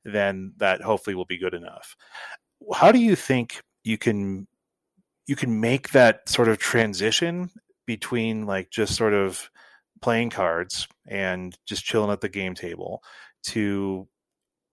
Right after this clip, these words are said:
being able to realize what my opponent is doing, what's happening in front of me, what happened two turns ago, one turn ago,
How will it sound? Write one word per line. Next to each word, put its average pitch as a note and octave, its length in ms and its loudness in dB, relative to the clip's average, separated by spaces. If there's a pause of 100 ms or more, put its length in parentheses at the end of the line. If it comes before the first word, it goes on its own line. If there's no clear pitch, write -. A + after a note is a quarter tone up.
(140)
being A2+ 220 -2
able A2 200 2
to - 160 -8
realize G2+ 720 2
what A2+ 340 2
my G2+ 180 0
opponent F#2+ 440 -4
is F2 120 -10
doing, B2 640 -4
what's G2+ 200 -2
happening G#2+ 480 -4
in F2+ 100 -8
front A#2+ 240 -2
of G#2 120 -4
me, G#2 260 -2
what G2 180 0
happened G2 400 -2
two A2 220 -4
turns G#2 340 -6
ago, G2 320 0
one F#2+ 240 -2
turn G2 240 -8
ago, F#2 400 0